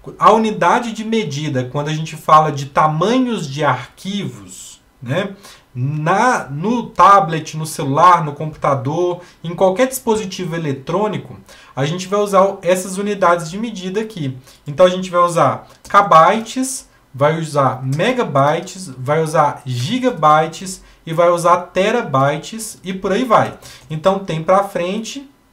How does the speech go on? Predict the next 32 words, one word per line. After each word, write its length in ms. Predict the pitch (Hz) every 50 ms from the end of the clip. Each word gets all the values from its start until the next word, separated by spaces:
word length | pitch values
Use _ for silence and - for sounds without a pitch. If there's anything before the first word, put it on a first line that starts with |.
| _ -
e 220 | 151 180 220 262
tem 280 | 262 - - 170 165 165
pra 200 | 165 - 196 202
trás 300 | 202 - 175 165 170 170
aqui 200 | 185 185 185 -
também, 380 | - 233 277 262 208 156 123
tá? 320 | 113 - 104 104 120 156 - - _ _ _ _ _ _ _ _ _
Então, 280 | - 123 120 - 120 131
aqui, 200 | 139 135 - -
ó, 40 | 104 95
tem, 280 | 95 - 123 120 120 120 - _ _ _ _ _
tem 160 | - 117 113
pra 220 | 113 - 143 151
cá, 520 | 156 - - 156 156 180 226 226 - - _ _ _ _ _ _ _ _ _ _ _ -
então 220 | 131 120 143 139 131
tem 200 | - 143 135 135
pra 160 | 151 175 180
trás 340 | 180 185 185 190 208 226 233
e 60 | 226
tem 180 | - 226 214
pra 200 | 214 233 233 233
frente. 420 | 226 - 190 151 123 120 - - - _ _ _ _ -
Esses 340 | 180 233 262 - 254 226
tamanhos 400 | - - 196 185 180 180 180 170
aqui 220 | 165 165 165 196 190
são 180 | 196 - 202
os 120 | 202 196 196
mais 260 | 190 185 190 190 185
comuns. 640 | - - 226 226 214 196 165 131 123 - - - - - - - - - _ -
Então, 340 | 151 147 175 180 180 185
kbytes, 720 | 185 - 180 156 143 156 170 185 220 240 233 - - - -
megabytes, 1040 | 143 139 151 156 160 160 143 135 139 147 165 185 202 196 196 - - - - -